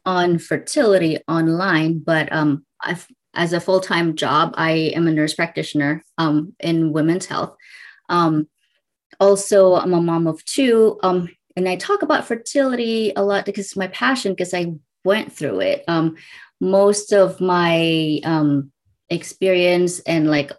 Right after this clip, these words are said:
all the training that I chose to do a deep dive on, it's because of what I went through. Um, kinda, you know,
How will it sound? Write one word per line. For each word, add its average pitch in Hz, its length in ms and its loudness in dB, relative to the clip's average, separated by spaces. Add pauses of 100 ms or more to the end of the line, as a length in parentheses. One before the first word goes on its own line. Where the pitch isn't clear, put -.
all 165 180 2
the 143 60 0
training 233 680 -2
that 196 200 2
I 175 100 0
chose 175 380 -4
to 165 200 -4
do 160 220 -4
a 160 40 -2
deep 175 280 -6
dive 170 260 -4
on, 165 180 2
it's 160 200 -4
because 160 640 -4 (100)
of 143 500 -4 (580)
what 170 180 0
I 156 140 0
went 151 380 -2
through. - 600 -8
Um, 135 560 -2 (1160)
kinda, 175 400 2
you 160 100 0
know, 156 260 -2